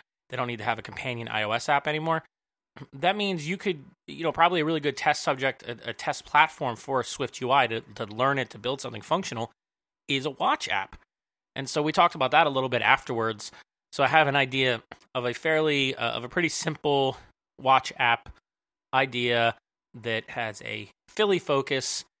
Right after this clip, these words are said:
So I think I may actually pursue that, and I made a little, a reminder in OmniFocus and everything to, like, bug me about it tomorrow so I can get around to it, 'cause I'm so terrible at following through on these things, and,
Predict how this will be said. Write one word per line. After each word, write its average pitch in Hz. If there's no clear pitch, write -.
So 127
I 120
think 135
I 123
may 123
actually 117
pursue 139
that, 120
and 117
I 110
made 117
a 113
little, 117
a 117
reminder 139
in 127
OmniFocus 123
and 113
everything 113
to, -
like, 110
bug 123
me 113
about 107
it -
tomorrow 101
so -
I -
can 107
get 107
around 104
to 117
it, 117
'cause 131
I'm 135
so 160
terrible 123
at 104
following 110
through 120
on 123
these 127
things, 135
and, 104